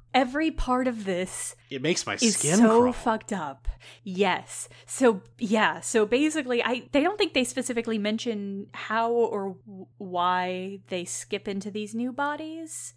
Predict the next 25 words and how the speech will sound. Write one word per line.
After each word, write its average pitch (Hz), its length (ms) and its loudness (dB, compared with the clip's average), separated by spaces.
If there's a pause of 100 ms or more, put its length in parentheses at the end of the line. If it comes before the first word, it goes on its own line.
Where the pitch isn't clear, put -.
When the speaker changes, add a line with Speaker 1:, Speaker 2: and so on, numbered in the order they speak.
(120)
Speaker 1:
I, 214 180 6
I 220 80 2
think 320 160 0
they 339 140 6
just 285 180 0
needed 226 300 2
to 202 160 -6
get 196 180 0
more 185 240 0
perspectives, - 760 -8
basically. - 420 -10
Speaker 2:
Well, 147 200 -2
I 143 80 -4
know 180 240 -2
Edris 156 400 0
specifically 110 1000 -8
was 104 240 -10
really 127 520 -6
tired 107 540 -6
of 107 100 -14
being 101 220 -12
a 95 160 -10
drug 98 320 -10
addict, 95 640 -10
uh, 98 220 -10